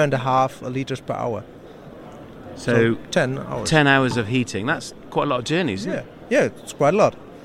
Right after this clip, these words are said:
Speaker 2: And what does the system cost in euros to have fitted to a car?
Speaker 1: That depends on the car.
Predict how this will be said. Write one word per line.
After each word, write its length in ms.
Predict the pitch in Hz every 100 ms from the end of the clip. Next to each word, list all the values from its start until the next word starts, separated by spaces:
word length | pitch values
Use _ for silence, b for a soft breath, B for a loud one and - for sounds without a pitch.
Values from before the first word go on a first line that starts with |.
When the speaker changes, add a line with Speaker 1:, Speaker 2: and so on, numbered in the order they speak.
| B B B
Speaker 2:
And 140 | 170
what 140 | 214 202
does 160 | 185
the 80 | 185
system 440 | - 175 - 156
cost 400 | 127 165 190 - 123
in 120 | 123
euros 480 | 135 131 101 90 -
to 60 |
have 220 | 117 113 110
fitted 360 | 131 - 104
to 140 | - 104
a 40 |
car? 420 | - 123 107 85 76 -
Speaker 1:
That 280 | 143 - -
depends 420 | - 185 202 185
on 80 | 165
the 80 | 165
car. 340 | 180 147